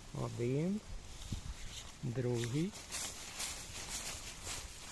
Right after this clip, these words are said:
Отак. Не лініться, піднімайте гілляки. Інколи отак трапляється. Ну, супер. Це кайфок.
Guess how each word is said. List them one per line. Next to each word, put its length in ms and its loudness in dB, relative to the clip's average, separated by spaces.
Отак. 440 12
Не 120 8
лініться, 600 6
піднімайте 600 8
гілляки. 600 10
Інколи 560 10
отак 480 8
трапляється. 800 8
Ну, 160 6
супер. 340 8
Це 80 8
кайфок. 460 8